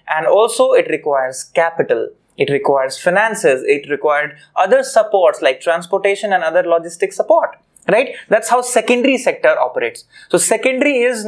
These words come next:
is not in itself independent. It means it is dependent on the others. That's how it works. So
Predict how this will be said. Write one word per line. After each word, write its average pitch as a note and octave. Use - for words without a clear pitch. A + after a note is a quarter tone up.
is G3
not A#3
in G#3
itself G3+
independent. G3
It D3
means E3+
it F#3
is F#3
dependent G#3
on C3+
the E3+
others. E3+
That's C#3+
how D#3+
it E3
works. A3
So C#4